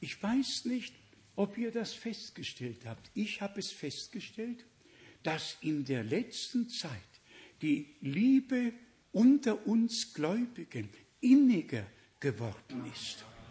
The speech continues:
Stimmt's? Wir fühlen uns tatsächlich inniger miteinander verbunden. Es ist so, als gehörten wir schon immer zusammen. Und das würden wir auch immer, äh, zusammenbleiben. Die Liebe Gottes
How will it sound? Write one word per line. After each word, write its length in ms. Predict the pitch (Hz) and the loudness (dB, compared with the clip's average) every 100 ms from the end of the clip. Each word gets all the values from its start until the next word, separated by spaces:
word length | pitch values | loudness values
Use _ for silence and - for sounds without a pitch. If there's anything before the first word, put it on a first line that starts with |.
| - | -6
Stimmt's? 420 | - 240 320 - - - - | 4 4 4 -4 -12 -20 2
Wir 120 | 190 | 2
fühlen 480 | 185 - 302 311 302 | 4 10 12 12 10
uns 280 | 277 - - | 6 2 0
tatsächlich 800 | 147 254 294 - 254 294 - 240 - - - | 4 6 4 0 -2 0 0 0 -4 -20 -4
inniger 720 | 190 254 302 320 320 302 233 - - - - | 10 12 12 10 6 -2 -4 -8 -20 -20 -4
miteinander 760 | 170 190 - 151 127 123 147 175 | 0 0 0 0 0 -2 -4 -6
verbunden. 800 | - 214 208 - 294 - - 95 - - - - | -6 -8 -8 -6 -6 -6 -18 -18 -18 -20 -20 0
Es 220 | 214 208 | 2 2
ist 160 | 226 - | -2 0
so, 260 | 294 294 - - - - | 2 0 -2 -18 -20 0
als 240 | 196 - | 0 2
gehörten 680 | - 196 156 269 294 - 262 | 4 4 6 4 4 2 4
wir 200 | 269 262 - - | 6 4 0 -6
schon 260 | - 220 - | 2 2 2
immer 260 | 262 277 254 | 0 2 0
zusammen. 520 | - 247 - 269 180 101 - - - - - - - | -4 -4 -2 -2 -2 -4 -14 -20 -20 -20 -20 -20 0
Und 180 | 214 233 | 4 6
das 220 | 240 - - - - | 4 0 -12 -18 2
würden 280 | 226 233 208 | 4 4 4
wir 140 | 214 | 0
auch 140 | - | 0
immer, 380 | 370 262 220 190 - - _ _ | 4 6 6 2 -4 -20 _ _
äh, 140 | 202 202 | -4 -2
zusammenbleiben. 1080 | 220 180 226 254 240 277 269 226 - 110 - - - - - | -2 2 4 4 2 -2 -6 -6 -8 -12 -12 -20 -20 -20 -2
Die 100 | 180 | 0
Liebe 520 | 170 214 277 262 254 | 2 6 6 4 0
Gottes 680 | - 214 196 - 127 - | -4 -8 -8 -14 -10 -8